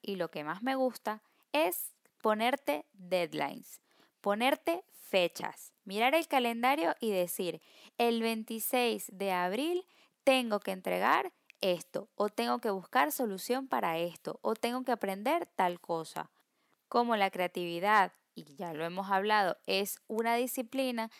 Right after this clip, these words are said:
tenemos que tener fechas finales para ciertas actividades y para ciertas cosas. Muchas veces cuando nosotros somos dueños de nuestro tiempo o estamos trabajando de manera freelance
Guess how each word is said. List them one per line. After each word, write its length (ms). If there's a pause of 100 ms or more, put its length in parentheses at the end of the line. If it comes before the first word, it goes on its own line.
(180)
tenemos 320
que 120
tener 300
fechas 460
finales 520 (120)
para 480
ciertas 600
actividades 800
y 140
para 240
ciertas 420
cosas. 500 (460)
Muchas 280
veces 240
cuando 220
nosotros 380
somos 260
dueños 280
de 80
nuestro 320
tiempo 380
o 100
estamos 320
trabajando 460
de 80
manera 420
freelance 640